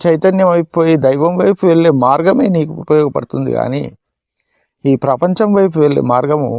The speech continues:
నీకు ఉపయోగపడదు, అది ఎంత సమయమైనా, ఎన్ని, ఎటువంటి స్థితి అయినా కానీ. కాబట్టి ప్రతి సాధకుడు తన మనస్సులోన పరివర్తన చెందాలి, మనసు మాలిన్యతలు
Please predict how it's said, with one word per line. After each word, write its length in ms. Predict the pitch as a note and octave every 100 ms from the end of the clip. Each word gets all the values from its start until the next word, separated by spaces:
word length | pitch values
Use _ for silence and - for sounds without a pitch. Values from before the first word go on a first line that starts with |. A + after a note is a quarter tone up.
| C#3+ D#3
నీకు 160 | B2 A#2
ఉపయోగపడదు, 600 | C3 D#3+ F3 D3 B2 - _ _ _ _ _ -
అది 140 | C3+ B2+
ఎంత 120 | B2+ C#3+
సమయమైనా, 540 | D#3 D3+ D3 D3+ D#3+ F3 G#3 _ _ - _ _ _ _ _ _
ఎన్ని, 280 | C3+ B2+ B2+ A#2+ A2+ A2 G#2+ C3+
ఎటువంటి 240 | B2+ D3+ D3
స్థితి 220 | - B2+ C3
అయినా 160 | A2 F#2+ F2+
కానీ. 220 | E2 - _ _ _ _ _ _ _ _ _ -
కాబట్టి 420 | A#2 A#2 - D#3 G3+ _ _ _ _ _ _ _ A#2+
ప్రతి 220 | A#2+ C3+
సాధకుడు 420 | C3+ C3+ D3 E3+ E3+ D#3+
తన 120 | D#3+ D3+
మనస్సులోన 520 | C#3+ F3 - G#3 F#3+ F#3+ D3+
పరివర్తన 460 | D3 E3 E3 E3+ C#3 C3+
చెందాలి, 440 | A#2+ A#2+ A2 G#2+ - _ C#3
మనసు 240 | C#3+ E3 G#3+ F3
మాలిన్యతలు 680 | F3+ F#3+ G3 G3+ G3 A3